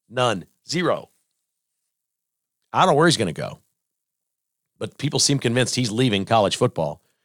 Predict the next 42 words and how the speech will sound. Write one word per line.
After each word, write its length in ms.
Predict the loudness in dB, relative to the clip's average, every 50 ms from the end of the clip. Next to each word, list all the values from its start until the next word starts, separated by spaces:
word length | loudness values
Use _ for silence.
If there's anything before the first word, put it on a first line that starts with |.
| _ _ _ _ 0
I 80 | 2 2
don't 100 | 4 4
blame 200 | 2 0 0 -2
him. 160 | -6 -12 -16 _ _ _ _ _
What 140 | -16 -12 -6
the 100 | -4 -2
N 100 | -2 -2
C 120 | 0 0 0
double 160 | 2 4 4
A 80 | 4
did 160 | 4 2 0 2
to 80 | 2
him 160 | 2 2 2
and 60 | 2 0
his 100 | 0 0
program 380 | 2 2 4 4 4 2 2
this 180 | 0 0 -2 -2
year 300 | -2 -2 -4 -4 -6 _ _ _ _ _ _ _ _ _
was 100 | _ -12
a 40 | -8
joke. 380 | -4 -2 -2 -2 -2 -4 -10 _
It 420 | _ _ _ _ _ _ _ -14
was 20 | -12
an 60 | -8
absolute 480 | -4 -2 -2 0 0 -2 -2 -4 -4 -4
joke. 340 | -4 -4 -6 -6 -6 -10 _ _ _ _ _ _ _ _ _ _ _ -6
And 180 | -4 -2 2
most 260 | 2 2 2 2 0
coaches 320 | 0 0 0 0 0 0 0
I've 120 | -2 0
talked 220 | 0 -2 -4 -2 -4
to 60 | -4
have 80 | -4
said 140 | -4 -4 -4
the 80 | -4 -4
same 240 | -4 -4 -4 -4 -4
thing. 260 | -4 -4 -4 -6 -8 _ _ _ _ _ _ _ _
They 100 | -4 -2
think 160 | -2 -2 -2
it's 100 | -4 -4
a 60 | -6 -6
joke. 320 | -4 -4 -4 -6 -8